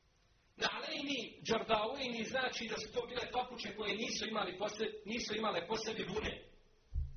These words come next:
Već su bile, znači, čistog, od čistog materijala, bilo da se radi o koži ili drugom nekom materijalu, nisu, znači, bile vunene. Pa mi je, kaže, nakon toga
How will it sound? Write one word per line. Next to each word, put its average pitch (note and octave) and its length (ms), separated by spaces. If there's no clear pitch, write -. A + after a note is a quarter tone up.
Već A3 140
su A#3+ 80
bile, C#4 220
znači, A3 340
čistog, A3+ 400
od G#3 120
čistog A3 360
materijala, F#3+ 680
bilo - 200
da - 80
se - 100
radi F#3 220
o D3+ 100
koži - 320
ili G3 160
drugom F#3+ 240
nekom F3+ 240
materijalu, E3 560
nisu, A3 280
znači, G3+ 260
bile F#3+ 300
vunene. - 400
Pa A#3+ 100
mi B3+ 120
je, B3+ 120
kaže, D4+ 300
nakon C#4+ 460
toga C#4 360